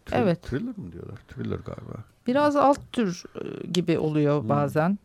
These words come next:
Speaker 1: Hı hı.
Speaker 2: Yani, e,
Speaker 1: Eskiden bir ara melodram der denirmiş yani kara film.
Speaker 2: Hı hı.
Speaker 1: Fransa'da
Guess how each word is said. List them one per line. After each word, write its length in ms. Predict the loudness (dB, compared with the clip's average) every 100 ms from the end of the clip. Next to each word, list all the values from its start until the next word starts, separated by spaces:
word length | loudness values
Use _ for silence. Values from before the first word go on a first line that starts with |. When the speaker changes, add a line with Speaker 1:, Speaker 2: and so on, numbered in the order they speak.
| _
Speaker 1:
Hı 60 | -8
hı. 120 | -2
Speaker 2:
Yani, 440 | -2 0 0 -2 -4
e, 840 | -4 -2 0 -2 -2 -4 -4 -4
Speaker 1:
Eskiden 440 | -6 0 0 2 2
bir 80 | 6
ara 200 | 6 4
melodram 580 | 2 2 6 6 6 2 -4 2
der 180 | 2 0 -2
denirmiş 420 | 0 2 0 -6 -4
yani 180 | -4
kara 200 | -4 -4
film. 380 | -4 0 2 4
Speaker 2:
Hı 40 | 2
hı. 60 |
Speaker 1:
Fransa'da 520 | 2 2 2 0 -6